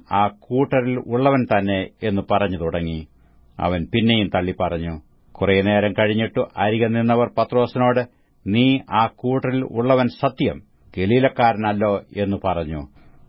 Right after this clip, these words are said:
"നിങ്ങൾ പറയുന്ന മനുഷ്യനെ ഞാൻ അറിയുന്നില്ല" എന്ന് അവൻ പ്രാകുവാനും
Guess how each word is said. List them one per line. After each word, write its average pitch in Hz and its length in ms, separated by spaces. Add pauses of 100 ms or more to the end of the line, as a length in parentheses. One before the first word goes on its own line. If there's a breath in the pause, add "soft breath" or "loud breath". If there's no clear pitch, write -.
"നിങ്ങൾ 87 340
പറയുന്ന 107 280
മനുഷ്യനെ 110 420
ഞാൻ 110 220
അറിയുന്നില്ല" 117 540
എന്ന് 120 580 (380)
അവൻ 90 280
പ്രാകുവാനും 110 760